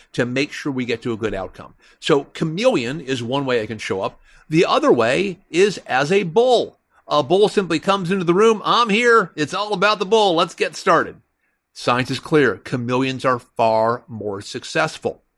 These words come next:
The challenge is that there's been a lot of talk, a lot of books, a lot of webinars and ted Talks over the past ten years about being authentic.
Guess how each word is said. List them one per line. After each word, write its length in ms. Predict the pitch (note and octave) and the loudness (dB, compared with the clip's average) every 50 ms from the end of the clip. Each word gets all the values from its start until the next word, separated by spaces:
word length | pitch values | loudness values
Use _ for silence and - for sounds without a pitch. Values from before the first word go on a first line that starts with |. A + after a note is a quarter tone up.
| _ _ _ _ _ - | _ _ _ _ _ -4
The 100 | D3 C3+ | -4 -4
challenge 580 | - - G3 A3 C4+ D4+ D4 A#3 D#3 C3 - - | -2 0 0 0 2 2 0 0 -2 -2 -6 -8
is 360 | - A2+ G#2 G#2 B2 C#3 A#2 | -10 -8 -6 -6 -6 -6 -6
that 160 | - A#2 B2 | -8 -8 -8
there's 220 | C#3+ D3 D3+ B2+ A#2+ | -6 -6 -8 -8 -6
been 340 | B2 C#3+ C#3 C#3 C#3 C#3 - | -6 -4 -2 -2 -2 -2 -2
a 160 | - B2+ B2 | -2 -2 -2
lot 400 | B2 B2 B2+ C#3 D3 D#3+ E3 D#3+ | -2 -4 -4 -4 -2 -2 -2 -2
of 540 | - B2+ B2+ B2 A#2+ A#2 A#2 A2+ G#2+ G#2+ - | -2 -2 0 0 2 0 0 -2 -4 -8 -6
talk, 300 | - F#3 F#3 F#3 E3 - | -2 0 2 2 2 0
a 40 | C#3 | -2
lot 180 | B2 A#2 G#2+ | -4 -4 -4
of 140 | G#2+ A2+ - | -6 -2 0
books, 320 | A3 G#3+ - - - - | 0 0 0 -2 -6 -8
a 80 | E3+ C#3+ | -8 -6
lot 200 | C#3 C#3+ C#3+ C#3 | -4 -4 -4 -4
of 100 | C3+ C3+ | -4 -2
webinars 580 | F#3+ G#3 F#3+ F3 D#3+ D3+ C#3 C3 B2 A#2 G#2+ B2 | -2 -2 -2 0 0 0 0 0 -2 -4 -6 -8
and 160 | A#2 A#2 A2+ | -12 -12 -6
ted 180 | - G3 F3+ | -4 -4 -4
Talks 280 | - E3+ D3+ C#3+ C3+ - | -2 -2 -2 -2 -2 -4
over 80 | C#3+ C3 | -6 -8
the 80 | B2+ | -6
past 280 | - D3 C3+ B2+ - - | -4 -2 -2 -2 -4 -6
ten 100 | C3+ B2 | -8 -8
years 220 | A#2 B2 C3 B2 | -6 -6 -4 -4
about 380 | C#3 A#2 A#2 G#2+ A2 A#2 - - | -4 -4 -2 -4 -4 -4 -6 -8
being 240 | A#2 A2+ A#2 A#2+ C#3 | -10 -10 -10 -10 -10
authentic. 840 | - - D3 D#3 - - - G3+ A3+ G#3 - - C3 - - - | -8 -6 -6 -6 -6 -6 -6 -6 -6 -4 -2 -2 -2 -2 -6 -12